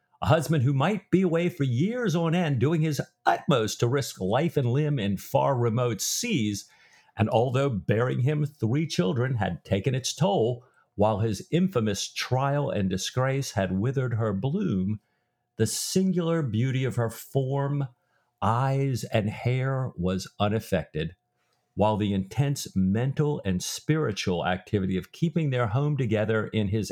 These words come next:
absence and dealing with sometimes unscrupulous men of business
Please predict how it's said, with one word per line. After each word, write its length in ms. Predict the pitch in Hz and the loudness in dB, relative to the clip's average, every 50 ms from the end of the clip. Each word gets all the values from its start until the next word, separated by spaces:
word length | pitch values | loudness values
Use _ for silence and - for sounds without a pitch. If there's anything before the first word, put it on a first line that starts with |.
| - - | -4 -2
absence 560 | 82 80 78 - - - 87 90 95 - - _ _ _ _ _ _ _ _ | -2 -2 -2 -4 -6 -4 -4 -4 -4 -6 -12 _ _ _ _ _ _ _ _
and 260 | - 101 104 95 95 95 | 0 0 2 2 2 2
dealing 400 | 120 143 165 156 165 165 156 143 | 2 2 2 2 0 0 0 0
with 180 | 123 127 123 | 0 0 -2
sometimes 580 | - - - 143 147 143 151 143 131 123 110 - | -2 0 0 0 0 0 0 0 0 0 -2 0
unscrupulous 1080 | - 131 123 120 - - - - - - 226 247 - - 147 113 92 92 92 - - | 0 0 0 0 -2 -4 -6 -8 -4 -4 -2 -2 0 0 0 0 2 0 0 0 0
men 240 | 104 107 110 104 104 | 0 0 2 0 0
of 160 | 90 82 92 | -2 0 2
business 480 | 107 110 104 92 92 85 90 - - | 2 2 2 2 0 -2 -2 -4 -8